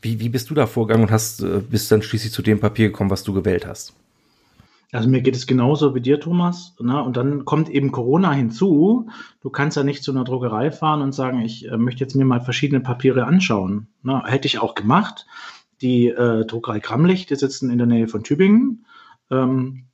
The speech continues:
Speaker 2: ich bin zwar in Hamburg, aber ich bin eigentlich auch Schwabe, ähm, und ich wär da super gern hingefahren und dann hätte ich mit denen auch einen, einen schwäbischen Schnack, äh, quasi halten können. Ähm, und einfach diese Papiere mal anfassen und generell auch die Druckerei vor Ort mal kennenlernen. Das war alles nicht möglich.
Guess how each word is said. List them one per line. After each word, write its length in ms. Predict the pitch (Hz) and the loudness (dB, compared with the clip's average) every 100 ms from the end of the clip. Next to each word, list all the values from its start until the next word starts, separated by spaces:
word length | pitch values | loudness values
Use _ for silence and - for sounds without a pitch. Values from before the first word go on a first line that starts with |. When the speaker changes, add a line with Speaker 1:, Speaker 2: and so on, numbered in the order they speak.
| _ _ _ | _ _ _
Speaker 2:
ich 100 | - | 0
bin 120 | 160 | 2
zwar 140 | 160 | 2
in 100 | 135 | 2
Hamburg, 240 | 151 196 175 | 4 4 4
aber 140 | 143 | 2
ich 100 | 139 | 0
bin 100 | 147 | -2
eigentlich 340 | 131 143 143 - | -2 -2 -4 -6
auch 140 | 156 | -8
Schwabe, 600 | - 135 151 190 233 226 - - - - | -2 2 2 2 2 0 -10 -20 -20 -4
ähm, 340 | 147 143 143 135 | 0 2 0 -2
und 140 | 139 | -4
ich 120 | 139 | -2
wär 80 | 139 | -2
da 120 | 131 | 0
super 240 | 131 170 160 | 0 0 2
gern 160 | 131 | 2
hingefahren 640 | 135 180 175 156 156 180 170 | 2 2 0 2 4 4 2
und 160 | 127 | 0
dann 100 | 131 | 0
hätte 160 | 135 139 | 0 0
ich 60 | |
mit 160 | 139 131 | -2 2
denen 180 | 139 139 | 2 2
auch 220 | 123 123 | -2 0
einen, 260 | 123 120 - - - 131 | 0 0 -4 -16 -8 -4
einen 60 | |
schwäbischen 440 | - 139 143 139 135 | 4 4 6 2 0
Schnack, 440 | 156 180 220 - _ _ 170 | 2 2 2 -4 _ _ -4
äh, 160 | 156 | -4
quasi 320 | - 156 156 | 0 0 2
halten 340 | 151 156 165 175 | 2 0 0 -2
können. 460 | 175 175 190 208 - - - _ _ - | 0 2 2 0 -4 -20 -20 _ _ -2
Ähm, 300 | 147 147 147 | 2 2 2
und 140 | 156 | 2
einfach 220 | 143 160 | 2 0
diese 220 | 160 160 - | -2 -4 -2
Papiere 360 | 151 175 165 | -2 2 2
mal 100 | 151 | 2
anfassen 520 | 143 226 220 123 120 135 | 2 2 2 -2 -2 -2
und 140 | 131 | 2
generell 340 | 127 123 165 | 2 4 4
auch 160 | 180 - | 4 0
die 120 | 123 | -4
Druckerei 420 | 135 156 135 131 | -2 -2 0 -2
vor 140 | 127 135 | -2 -6
Ort 160 | 143 | -4
mal 140 | 131 120 | -2 -2
kennenlernen. 440 | 160 160 117 107 | 2 2 4 2
Das 160 | 113 120 | 0 -4
war 80 | 127 | -2
alles 220 | 135 131 | -2 -2
nicht 160 | 113 | -2
möglich. 440 | 135 147 165 165 | 0 2 0 -2